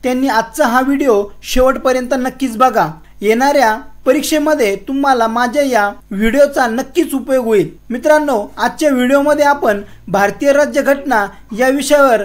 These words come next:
आधारित संभाव्य प्रश्नांचा अगदी सखोलपणे अभ्यास करणार आहोत. तर मित्रांनो, जास्त वेळ न घालवता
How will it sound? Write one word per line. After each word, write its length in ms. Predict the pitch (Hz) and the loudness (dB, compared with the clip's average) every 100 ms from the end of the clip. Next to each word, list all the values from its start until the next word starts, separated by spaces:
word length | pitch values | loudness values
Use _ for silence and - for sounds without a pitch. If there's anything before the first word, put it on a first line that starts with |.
| - - | -6 -4
आधारित 520 | 214 254 302 247 226 - | -2 4 4 2 -4 -4
संभाव्य 480 | 262 247 254 285 | -2 2 2 2
प्रश्नांचा 720 | 294 269 - 311 277 247 269 202 - - | 2 0 -2 -4 -4 -2 -2 -2 -10 -8
अगदी 280 | 226 220 311 | -6 -4 -4
सखोलपणे 600 | - 254 277 285 277 262 | -2 0 2 2 0 0
अभ्यास 340 | 247 208 254 | 0 0 -2
करणार 360 | - 240 233 240 | -2 -2 0 2
आहोत. 220 | 254 190 - - - | 2 2 -4 -20 -2
तर 120 | 285 | 0
मित्रांनो, 480 | 285 285 311 294 247 | 0 0 0 2 -4
जास्त 340 | 180 240 240 | 0 -2 0
वेळ 240 | 285 285 294 | 0 2 2
न 40 | |
घालवता 540 | 254 262 285 - 220 | 2 4 2 2 0